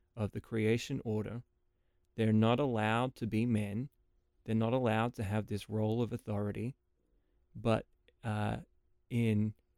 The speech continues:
um, to make up for that, if you will, they get to do something that men can't do. They do something that's unique, which is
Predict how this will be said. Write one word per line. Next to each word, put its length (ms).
um, 440
to 80
make 240
up 180
for 80
that, 320
if 200
you 80
will, 320
they 260
get 200
to 60
do 140
something 500
that 200
men 320
can't 400
do. 120
They 100
do 120
something 280
that's 160
unique, 480
which 220
is 240